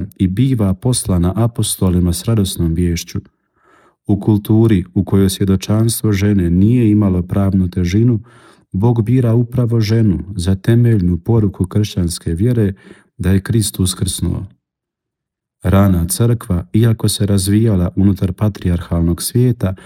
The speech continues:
baštinila je ovu Isusovu viziju. Apostol Pavao piše: „Nema više Židov Grk, nema više rob slobodnjak, nema više muško žensko. Ta svi ste vi jedno u Kristu Isusu.”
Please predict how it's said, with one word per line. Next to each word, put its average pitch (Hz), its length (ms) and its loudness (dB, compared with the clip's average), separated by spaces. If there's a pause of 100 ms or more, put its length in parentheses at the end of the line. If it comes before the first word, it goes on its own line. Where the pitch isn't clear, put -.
(320)
baštinila 104 680 2
je 87 160 0
ovu 95 280 2
Isusovu 90 500 0
viziju. 90 560 0 (640)
Apostol 95 600 -2 (120)
Pavao 95 380 2
piše: 107 600 -2 (520)
„Nema 104 380 4
više 120 460 0
Židov 101 400 0
Grk, 98 300 -4 (440)
nema 98 380 4
više 113 500 0
rob 98 200 2
slobodnjak, 95 840 -2 (420)
nema 110 380 4
više 113 440 0
muško 104 400 2
žensko. 101 540 0 (680)
Ta - 100 -4
svi 139 260 2
ste - 260 0
vi 110 260 4
jedno 117 380 2
u 107 120 0
Kristu 101 440 0
Isusu.” 98 540 -2